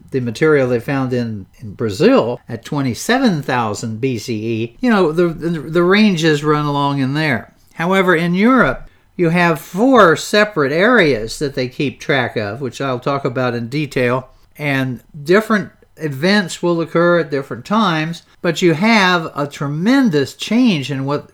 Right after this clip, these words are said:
what Europe looked like. When you drop the water level two hundred, three hundred feet, so that the English Channel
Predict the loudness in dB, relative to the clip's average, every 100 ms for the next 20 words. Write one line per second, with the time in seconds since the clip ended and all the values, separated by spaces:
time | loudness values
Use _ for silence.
0 | -12 -6 2 4 4 2 -2 0 -4 -4
1 | -8 _ _ _ 0 0 0 2 4 4
2 | 2 -6 0 2 4 4 2 0 -2 -6
3 | -2 0 2 2 -2 -4 -2 0 0 -2
4 | -4 -8 -4 -2 -2 -6 _ _ _ -2
5 | 0 2 2 2 -2 -6 -2 2 2 2
6 | 0 -4 0 4 4 2 -2 -6